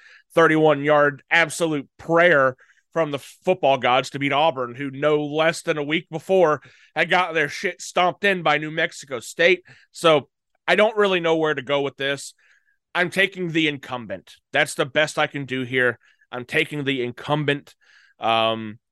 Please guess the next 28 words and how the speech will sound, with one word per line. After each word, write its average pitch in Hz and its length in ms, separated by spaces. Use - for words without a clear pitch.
I'm 143 180
looking 156 240
for 139 100
the 127 100
spread. 127 320
Georgia 151 400
right 139 240
now, 131 220
five 139 400
and 135 80
a 123 60
half 123 220
point 131 260
favorites. 120 580
Seems 165 360
fair. 147 320
This 139 200
seems 156 200
like 147 200
about 147 180
a 131 40
touchdown 135 520
game 131 300
one 123 180
way 127 120
or 127 100
the 120 140
other. 123 340